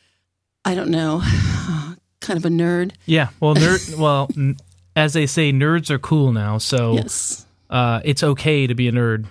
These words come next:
Speaker 2: nowadays
Speaker 1: Mm-hmm.
Speaker 2: by
Speaker 1: Mm-hmm.
Speaker 2: some people's standards. I don't know. Not, not mine. I don't like nerds. I'm just
Speaker 1: Oh,
Speaker 2: kidding.
Speaker 1: right.
Speaker 2: Yeah. Uh, <laughs> anyway, so,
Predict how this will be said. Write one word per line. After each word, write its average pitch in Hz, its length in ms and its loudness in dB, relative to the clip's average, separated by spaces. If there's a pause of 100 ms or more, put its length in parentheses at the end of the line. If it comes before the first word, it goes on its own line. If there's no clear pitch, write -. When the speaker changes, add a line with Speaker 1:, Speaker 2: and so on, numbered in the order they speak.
(120)
Speaker 2:
nowadays 107 640 0
Speaker 1:
Mm-hmm. - 60 -20 (200)
Speaker 2:
by 113 100 2
Speaker 1:
Mm-hmm. 269 120 0
Speaker 2:
some 156 180 2
people's 107 300 -2
standards. 104 360 -2
I 117 140 2
don't 104 100 -2
know. 107 100 -2
Not, 107 200 -4 (240)
not 143 160 2
mine. 113 420 -2
I 107 100 -2
don't 120 120 0
like 117 220 -2
nerds. 95 400 -8 (760)
I'm 104 60 -4
just 160 120 0
Speaker 1:
Oh, - 40 -4
Speaker 2:
kidding. 117 160 -4
Speaker 1:
right. 135 420 -4
Speaker 2:
Yeah. 101 140 -4 (520)
Uh, 147 240 2
<laughs> 233 320 0
anyway, 190 440 2
so, 165 340 2